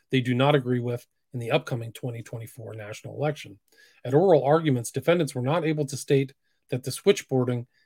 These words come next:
and other election activities of the cisa defendants and the State Department defendant,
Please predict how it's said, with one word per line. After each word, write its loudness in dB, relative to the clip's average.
and -2
other 6
election 4
activities -2
of -10
the -14
cisa -2
defendants -2
and -6
the -8
State 6
Department 2
defendant, 0